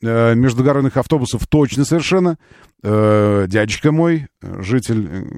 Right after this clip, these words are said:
глубокой деревни, был водителем, вот, и я часто с ним ездил.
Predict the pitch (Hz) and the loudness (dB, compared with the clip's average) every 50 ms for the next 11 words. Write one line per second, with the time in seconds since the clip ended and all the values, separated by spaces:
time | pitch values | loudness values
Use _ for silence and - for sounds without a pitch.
0 | - 95 95 87 87 92 104 107 110 98 110 104 - - 98 92 85 73 82 82 | -10 -8 -8 -8 -6 -4 -2 0 2 2 2 0 0 0 -2 -2 -2 -4 -4 0
1 | 101 123 180 220 220 202 165 139 110 95 95 92 127 151 139 110 107 101 101 95 | 2 2 2 2 2 0 0 0 -2 -4 -2 -2 -2 0 2 0 0 0 0 -2
2 | - - 82 80 85 82 87 85 82 92 85 - 95 98 101 95 - 107 104 92 | -4 -6 -8 -8 -6 -8 -10 -6 -6 -6 -4 -2 -2 -2 0 0 0 -2 -2 -2
3 | - 95 - - 95 95 107 131 135 110 95 90 - | -4 -8 -6 -2 -2 0 0 0 0 0 -4 -6 -6